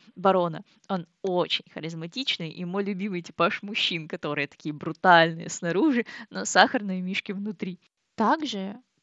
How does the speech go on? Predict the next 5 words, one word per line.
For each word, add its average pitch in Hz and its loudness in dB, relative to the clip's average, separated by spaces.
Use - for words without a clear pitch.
персонаж 226 -2
Светланы 214 -4
Камыниной, 214 -8
Вера 214 0
Надежда. 196 -10